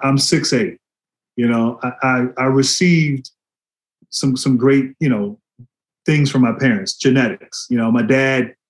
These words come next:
you know, the joke in my house, my dad's six four and, you know, was an incredible athlete. And my mom is a self, you know, self-professed non-athlete. She likes, she's proud of the fact that at Wellesley, she opted out of physical,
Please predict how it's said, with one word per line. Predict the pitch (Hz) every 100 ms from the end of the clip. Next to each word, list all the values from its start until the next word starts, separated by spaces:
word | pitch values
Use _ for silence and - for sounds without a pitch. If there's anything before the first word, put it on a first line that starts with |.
| _ _ _ _ _ _
you | 165
know, | 139
the | 131
joke | 131 160 165
in | 143
my | 135
house, | 139 135 131
my | 123
dad's | 131 135 135 -
six | - 135 -
four | - 131 120 120 113
and, | 104 104
you | 127
know, | 107 107 107
was | 107
an | 113
incredible | 104 139 117 117
athlete. | 117 117 - 110 110
And |
my | 123 123
mom | 135 147 143 127 117 117 _ _ _ _ _ _
is | 135
a | 123
self, | - 151 139 139
you | 151
know, |
self-professed | 110 - 147 - - 123 131 123 -
non-athlete. | 131 135 135 117 101 - 104 85 _ _
She | - 147
likes, | 139 127 -
she's | - 170
proud | 170 160 139
of | 131
the | 123
fact | - 127 120 -
that | 120
at | 113 110
Wellesley, | 120 135 131 117 110 104 - _ _ _ _ _ _ _
she | - 160
opted | 127 131 - 127
out | 127 127
of | 117
physical, | 143 120 110 -